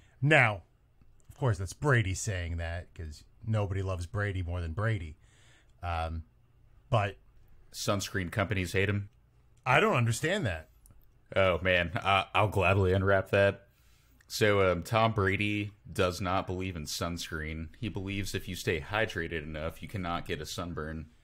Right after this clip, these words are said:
Speaker 2: amongst many other weird-ass beliefs that Tom Brady has. We can spend a whole podcast just going over Tom Brady.
Speaker 1: Oh, I would love that. You know, just as a reminder to all the listeners out there, football players are generally dumb.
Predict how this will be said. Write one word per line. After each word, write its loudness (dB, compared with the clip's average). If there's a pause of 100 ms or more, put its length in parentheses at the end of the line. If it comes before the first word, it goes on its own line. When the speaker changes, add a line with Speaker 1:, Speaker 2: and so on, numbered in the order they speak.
(240)
Speaker 2:
amongst 0
many -2
other -2
weird-ass -4
beliefs -10
that -4
Tom -4
Brady -4
has. -4 (140)
We -4
can -6
spend 0
a -6
whole -2
podcast -2
just -10
going -4
over -4
Tom -8
Brady. -6 (540)
Speaker 1:
Oh, 2
I 4
would 0
love 0
that. -2
You 0
know, 6
just 4
as 8
a 4
reminder 4
to 4
all 6
the -2
listeners 2
out 2
there, -2 (340)
football 4
players 2
are -2
generally 2
dumb. 0